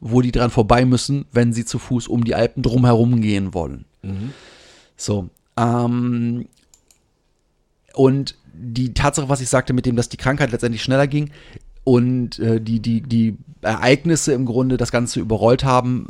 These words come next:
Speaker 1: ähm, zeigt sich darin, dass schon vor Fertigstellung die Truppen, die dort eigentlich hin sollten,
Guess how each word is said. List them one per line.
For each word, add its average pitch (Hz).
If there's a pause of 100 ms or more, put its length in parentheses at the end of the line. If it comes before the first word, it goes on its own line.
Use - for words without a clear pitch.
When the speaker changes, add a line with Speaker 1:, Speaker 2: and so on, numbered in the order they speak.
Speaker 1:
ähm, 113 (140)
zeigt -
sich 117
darin, 123
dass 117
schon 117
vor 139
Fertigstellung 127
die -
Truppen, 147
die 120
dort 117
eigentlich 110
hin 139
sollten, 135